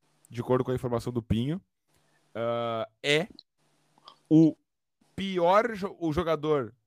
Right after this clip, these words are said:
pior ranqueado no draft, porque ele foi, de fato, escolhido na última posição. Então, ele é o pior ranqueado no draft.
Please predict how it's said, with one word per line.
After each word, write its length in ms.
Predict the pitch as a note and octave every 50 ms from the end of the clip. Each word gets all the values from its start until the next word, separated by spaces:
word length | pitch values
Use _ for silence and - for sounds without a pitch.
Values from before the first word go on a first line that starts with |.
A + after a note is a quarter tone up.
| _ _
pior 340 | - E3+ F3 E3 E3 F3+ G#3 A3+
ranqueado 760 | A3 G3+ G#3 G#3+ F3+ - - F3+ D#3 D#3 F3 G3 A3 G3 G#3+
no 100 | F#3+ F3
draft, 440 | D3+ C3 A#2+ C3 D3+ F#3 - - - -
porque 280 | - C#3+ C3 - C3
ele 100 | B2+ B2
foi, 220 | A#2+ - - A2 G2+
de 120 | G#2 A#2
fato, 300 | A2+ - - G#2+ G2+ -
escolhido 460 | - - - - A2 G#2 G2+ G2+ A2
na 80 | B2 C#3
última 440 | C3+ B2 A#2+ A#2+ A#2+ - - A#2+ G#2
posição. 480 | - A#2 C#3 F3 G3+ - - A3+ G#3+
Então, 280 | D3+ - E2+ E2+ F2 F2+
ele 200 | F2+ G2 G#2+ G2
é 200 | F#2 G#2 B2 B2+ -
o 80 | -
pior 400 | G#2 - - G#2+ G2 F#2+ F2+ F2+
ranqueado 520 | F#2 G#2 A2 A#2+ - G#2+ F2 E2 F2 E2 G2
no 100 | B2+ D#3
draft. 380 | D#3 D3+ D3+ E3 - _ -